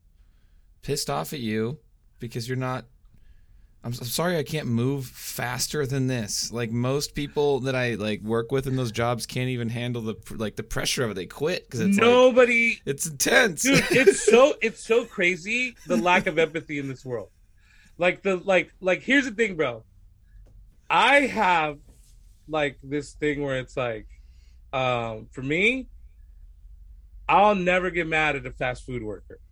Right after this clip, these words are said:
Speaker 2: ever. Not because I'm not capable of it, and I definitely get frustrated when there's something in my order that's fucked up.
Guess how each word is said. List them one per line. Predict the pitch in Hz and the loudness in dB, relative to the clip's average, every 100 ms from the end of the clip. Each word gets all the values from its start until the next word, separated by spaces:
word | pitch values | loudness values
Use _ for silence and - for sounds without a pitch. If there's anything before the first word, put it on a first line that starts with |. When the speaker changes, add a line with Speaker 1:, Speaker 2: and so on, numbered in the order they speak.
| - - - - - | -20 -20 -20 -16 0
Speaker 2:
ever. | 180 135 113 - - - - - | 2 2 -4 -10 -20 -20 -20 -6
Not | 165 220 277 | 2 2 2
because | 254 - 254 233 - | 0 4 4 4 0
I'm | 196 196 | 0 2
not | 202 196 180 - - - | 2 4 2 -2 -18 -4
capable | 175 196 196 220 214 | -4 -2 2 4 4
of | 202 | 4
it, | 220 220 - - | 4 2 -2 -8
and | 160 165 | -4 0
I | 190 | 0
definitely | 175 185 202 226 | 2 0 2 0
get | 208 160 | 0 -2
frustrated | 170 160 - 190 202 196 | -4 -4 0 2 2 0
when | 180 | -2
there's | 165 151 | -2 -2
something | 170 160 170 | -4 -4 -4
in | 170 | -2
my | 151 | 0
order | 139 151 165 | 2 2 2
that's | 147 - | -2 -2
fucked | 147 143 139 | -6 -4 0
up. | 131 180 | 2 0